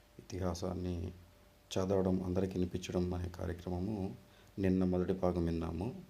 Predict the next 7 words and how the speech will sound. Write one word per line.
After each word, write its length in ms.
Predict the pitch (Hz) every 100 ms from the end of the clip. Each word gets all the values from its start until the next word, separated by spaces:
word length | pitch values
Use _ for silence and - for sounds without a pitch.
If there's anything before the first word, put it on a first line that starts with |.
| -
ఈరోజు 640 | 95 98 92 92 90 90 90 - - - -
దాని 260 | 95 90
తదుపరి 460 | 87 92 90 101 92
భా-, 420 | 92 85 85 87
తదుపరి 720 | 90 90 98 92 87 85 82 85
భాగంలోకి 580 | 90 87 85 85 85 110
వెళ్తున్నామన్నమాట. 840 | 92 87 87 82 80 85 80 76